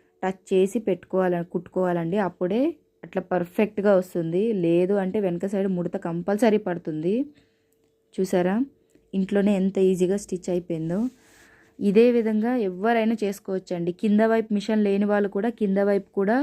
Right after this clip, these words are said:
చేతికుట్టు అదే విధంగా వేసుకున్నా అంతే నీట్‌గా వస్తుంది. చూడండి వెనక వైపు కూడా ఎంత నీట్‌గా వచ్చిందో.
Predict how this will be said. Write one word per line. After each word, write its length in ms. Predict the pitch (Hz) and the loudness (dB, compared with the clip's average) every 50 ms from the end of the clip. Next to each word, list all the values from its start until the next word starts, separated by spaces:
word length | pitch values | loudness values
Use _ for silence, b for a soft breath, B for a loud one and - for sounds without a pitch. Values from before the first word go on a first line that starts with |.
| 320 311 | 0 -2
చేతికుట్టు 480 | - 208 190 190 - - 208 196 - | -2 -2 -2 -2 -2 -6 -4 -2 -2
అదే 160 | 180 175 190 196 | 0 0 0 2
విధంగా 300 | 190 190 196 196 190 185 | 2 0 0 0 0 0
వేసుకున్నా 440 | 185 185 185 - - 190 190 214 208 | 0 0 -2 -4 -6 -6 -6 -4 -4
అంతే 320 | 185 180 190 196 - 226 226 | -4 -6 -6 -4 -2 0 0
నీట్‌గా 360 | 208 202 190 196 190 190 190 | 0 0 -2 -2 -2 0 0
వస్తుంది. 500 | 185 180 - - 180 170 170 165 190 220 262 311 302 b b b b b b b b b b b _ _ _ _ _ _ _ _ _ _ _ _ _ _ _ _ _ _ _ - | 0 -2 -4 -6 -6 -4 -2 0 0 0 -2 -4 -6 b b b b b b b b b b b _ _ _ _ _ _ _ _ _ _ _ _ _ _ _ _ _ _ _ -4
చూడండి 340 | - 190 170 170 165 165 | 0 0 2 2 0 0
వెనక 240 | 170 170 170 170 170 | 0 -2 -2 0 0
వైపు 220 | 185 180 180 175 180 | 0 0 0 0 -4
కూడా 140 | - 175 180 | -4 -4 -4
ఎంత 200 | 175 170 170 175 | -4 -4 -4 -4
నీట్‌గా 340 | 170 165 170 - 165 175 170 | -4 -4 -4 -2 -2 -2 -2
వచ్చిందో. 460 | 165 170 - - 170 165 165 180 | -2 -6 -10 -12 -10 -6 -6 -4